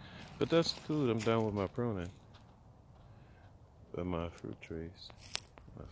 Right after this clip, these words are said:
fig bushes. And the other good thing, big deal is, which is pretty cool, is I'm trying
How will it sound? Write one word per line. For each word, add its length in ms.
fig 220
bushes. 460
And 160
the 140
other 220
good 180
thing, 340
big 140
deal 340
is, 320
which 160
is 80
pretty 340
cool, 300
is 80
I'm 140
trying 480